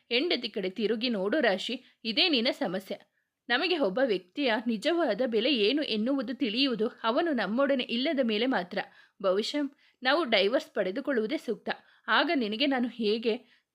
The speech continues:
ಬೇರೊಂದು ಹೆಣ್ಣಿನ ಜೊತೆ ಅವಳ ಪಕ್ಕದಲ್ಲಿ ಕುಳಿತಿರುವಾಗ ನಿನಗೆ ಹೊಟ್ಟೆಕಿಚ್ಚು ಆಗಬಹುದು. ಆಗ ನಿನಗೆ ನಿನ್ನ ನಿರ್ಧಾರದ ಕುರಿತು ಪಶ್ಚಾತ್ತಾಪ ಆಗಬಹುದು. ಅವನು ಹಾಗೆ ಹೇಳಿದಾಗ ಕೆಡಕೆನಿಸಿತು ರಾಶಿಗೆ. ಅವನ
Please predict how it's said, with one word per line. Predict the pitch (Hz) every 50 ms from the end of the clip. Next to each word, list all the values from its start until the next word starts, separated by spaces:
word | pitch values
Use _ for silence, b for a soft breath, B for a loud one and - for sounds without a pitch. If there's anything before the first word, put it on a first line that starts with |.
| _ _ -
ಬೇರೊಂದು | 208 254 262 302 349 330 302 269 269
ಹೆಣ್ಣಿನ | - - 160 214 254 240 294 339 285 254 240
ಜೊತೆ | 180 202 185 160 - - -
ಅವಳ | - 262 320 349
ಪಕ್ಕದಲ್ಲಿ | 349 - 240 - - - 339 254 294 269 240 233
ಕುಳಿತಿರುವಾಗ | - 214 190 233 226 294 277 247 240 220 196 190 214 220 - -
ನಿನಗೆ | 254 302 349 311 320
ಹೊಟ್ಟೆಕಿಚ್ಚು | 247 180 180 - 285 285 240 254 196 - 320
ಆಗಬಹುದು. | 302 226 185 190 202 196 208 190 208 175 - - b b b b b b
ಆಗ | 233 233 285 285 339 285
ನಿನಗೆ | 233 202 208 220 220 302
ನಿನ್ನ | 269 254 226 226 262 277
ನಿರ್ಧಾರದ | 247 208 185 185 196 247 277 277 269 226 226
ಕುರಿತು | - 233 190 196 208 - 294 269
ಪಶ್ಚಾತ್ತಾಪ | - 220 214 - - 277 - 269 214 208 247
ಆಗಬಹುದು. | 254 247 185 190 226 185 202 202 214 190 - - b b b b b b -
ಅವನು | 247 269 349 359 330
ಹಾಗೆ | 220 214 196 196 220 254 320
ಹೇಳಿದಾಗ | 294 294 262 240 208 220 220 208 190 196 202 262 - B B B B
ಕೆಡಕೆನಿಸಿತು | B 226 208 226 269 - 330 254 208 208 - 208 185 254 294
ರಾಶಿಗೆ. | 247 190 175 185 - 226 185 208 - - b b b b b
ಅವನ | 269 269 320 349